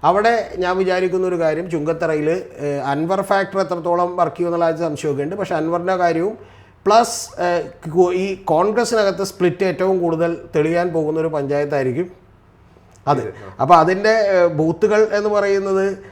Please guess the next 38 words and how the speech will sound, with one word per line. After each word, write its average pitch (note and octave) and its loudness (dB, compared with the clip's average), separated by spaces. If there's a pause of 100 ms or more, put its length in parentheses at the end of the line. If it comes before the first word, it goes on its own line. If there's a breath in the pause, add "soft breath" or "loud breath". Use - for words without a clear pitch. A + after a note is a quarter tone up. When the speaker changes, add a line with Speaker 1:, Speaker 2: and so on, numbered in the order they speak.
(120 loud breath)
Speaker 1:
അവിടെ, E3+ 4
ഏഹ്, E3+ 0
ഈ F3 4
ചുങ്കത്തറ F3 0
പഞ്ചായത്തിലെ F#3+ 0
ബൂത്തുകൾ F#3 0
എന്ന് F#3+ 0
പറഞ്ഞാൽ F3+ 0
നൂറ്റി E3+ 0
ഇരുപത്തേഴ് F#3 2
മുതൽ F3+ 0
നൂറ്ററുപത്തൊന്ന് D#3+ 0
വരെയാണ്. A2+ -4
അപ്പോൾ B2 0
അത് E3+ 2
എണ്ണുമ്പോഴേക്കും G#3+ 2 (300 loud breath)
ഏതാണ്ട് G3+ 2
ഫലം F#3+ 2
നമുക്ക് F#3 -2
തീരുമാനിക്കാൻ E3+ 0 (460)
കഴിയും. D3+ 4 (360 loud breath)
അപ്പോൾ E3+ 2
അത്തരത്തിലുള്ള G#3 2
ഒരു A3 4
റൗണ്ടുകൾ, F3 2
ഈ C#3+ 0
പറയുന്ന F3 0
ഒരു F#3 2
അഞ്ച് D#3+ 0
പഞ്ചായത്തുകൾ F#3 0
എണ്ണി F3+ 0
തീരുമ്പോഴേക്കും F3 0
ഏതാണ്ട് F3 2
ഫലം E3 2
നമുക്ക് E3+ -2
നിർണ്ണയിക്കാൻ D3+ -2
കഴിയും. D#3 -2 (480 loud breath)
ഇതാണ് F#3+ 4